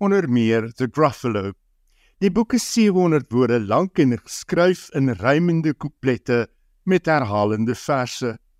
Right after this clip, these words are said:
Meer as dertien komma vyf miljoen eksemplare van die boek is wêreldwyd verkoop en dit het ook verskeie pryse vir kinderboeke ingeoes.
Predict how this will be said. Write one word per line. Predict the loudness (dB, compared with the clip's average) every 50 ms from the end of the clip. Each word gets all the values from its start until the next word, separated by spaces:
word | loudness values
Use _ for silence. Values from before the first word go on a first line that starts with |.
| _ _ _ _ _
Meer | 0 2 2 4 4
as | 2 0 2
dertien | 2 4 4 4 2 0 0 0 0 0
komma | 0 0 2 2 2
vyf | 2 2 2 4 4 4 2 0
miljoen | -2 0 0 0 0 0 0 0 0 -2
eksemplare | -4 -6 -6 -4 -2 -2 -2 -2 0 0 2 4 4 2 0 -2
van | -4 -4 -2 -2
die | 0 -2 -2
boek | -4 -6 -8 -8 -8
is | -10 -10 -10 -8
wêreldwyd | -4 -2 0 2 2 2 0 -2 -4 _ -4 -4 -4 -4 -6 -10
verkoop | -14 -14 -14 -10 -2 2 2 2 2 0 _ _ _ _ _ _ _ 0
en | 2 4
dit | 4 4 2
het | 0 0 2
ook | 2 2 2 2
verskeie | -2 -4 -4 -4 -4 -2 0 2 2 0
pryse | 0 0 0 0 0 0 -2 -4 -8 -8
vir | -6 -6 -6 -2 0
kinderboeke | 2 2 4 4 2 0 0 -4 -4 -2 -2 -2 -2 -2 -4
ingeoes. | -6 -6 -6 -4 -6 -4 -4 -4 -6 -8 -10 -14 -18 -20